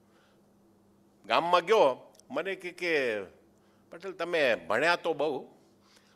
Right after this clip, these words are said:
પણ હજી તલાટી સુધી ન ભણી શક્યા." ત્યારે મને થયું કે આ સી એ કરતાં તલાટીની કિંમત આ વ્યક્તિની વધુ છે, આ વડીલને એટલો બધો ધાક હતો તલાટીનો.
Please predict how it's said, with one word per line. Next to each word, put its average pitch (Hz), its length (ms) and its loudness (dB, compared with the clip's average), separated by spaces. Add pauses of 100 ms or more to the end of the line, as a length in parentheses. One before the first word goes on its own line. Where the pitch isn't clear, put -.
પણ 202 180 -2
હજી 156 240 -2
તલાટી 214 500 4
સુધી 190 260 0
ન 170 120 6
ભણી 123 240 0
શક્યા." - 300 -6 (420)
ત્યારે 240 280 8
મને 226 340 8
થયું 226 340 6
કે 233 100 6
આ 214 60 10
સી 208 300 2
એ 262 100 12
કરતાં 233 460 8
તલાટીની 247 580 8
કિંમત 254 440 4
આ 240 80 10
વ્યક્તિની 214 400 0
વધુ 170 280 2
છે, 180 120 2
આ 180 60 8
વડીલને 185 540 8 (420)
એટલો 254 300 8
બધો 254 260 10
ધાક 214 380 10
હતો 254 220 8
તલાટીનો. 220 600 8